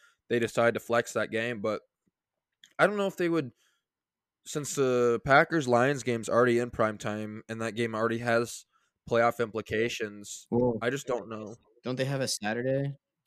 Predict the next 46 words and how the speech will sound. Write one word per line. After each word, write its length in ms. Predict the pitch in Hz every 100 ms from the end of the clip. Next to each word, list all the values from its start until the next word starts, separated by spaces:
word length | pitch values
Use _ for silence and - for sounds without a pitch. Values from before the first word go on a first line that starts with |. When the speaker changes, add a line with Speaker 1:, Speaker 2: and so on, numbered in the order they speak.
| _
Speaker 1:
Yeah, 160 | 127 131
Speaker 2:
Their 60 |
Saturday 340 | 117 113 131 143
Speaker 1:
Saturday 140 | 127
Speaker 2:
game's 120 | 117
Speaker 1:
slate 260 | 135 135 127
Speaker 2:
done? 20 |
Speaker 1:
is, 800 | 123 120 117 113 110 107 107 - -
uh, 400 | 113 110 110 107
Jaguars, 600 | 104 117 117 117 110 107
Titans, 460 | 113 113 113 107
and 280 | - 104 104
Broncos, 440 | 110 107 104 101 -
Chiefs. 640 | - 90 - - - - _
Not 160 | 143 147
Broncos, 280 | 120 104 104
Chiefs, 180 | 104 131
Raiders, 240 | 123 107
Chiefs. 400 | - 98 - - _ _ _ _ _ _ _ _ _ _ _ _ _ _ _ _ _ _ 135
Speaker 2:
Thursday 300 | 131 127 135
night 160 | 113 98
Speaker 1:
Thursday 240 | 95 120
Speaker 2:
is 0 |
Speaker 1:
night's 240 | - 113 82
Speaker 2:
over, 0 |
Speaker 1:
over. 260 | 104 101
Speaker 2:
the 100 | 101
last 320 | 95 92 90 -
Thursday 220 | 92 92
night 140 | 87
Speaker 1:
But 140 | 127 90
Speaker 2:
game, 40 |
Speaker 1:
I 80 | 139
Speaker 2:
yeah. 0 |
Speaker 1:
don't 180 | 185 -
think 320 | 165 165 -
that, 340 | 139 135 127 - -
I 100 | 131
don't 160 | 156
think 160 | 170 196
Speaker 2:
But 0 |
Speaker 1:
that 100 | 139
they 120 | 139
would 120 | 139
ever 640 | - 120 120 117 113 110 - _
flex 680 | - 120 113 - - -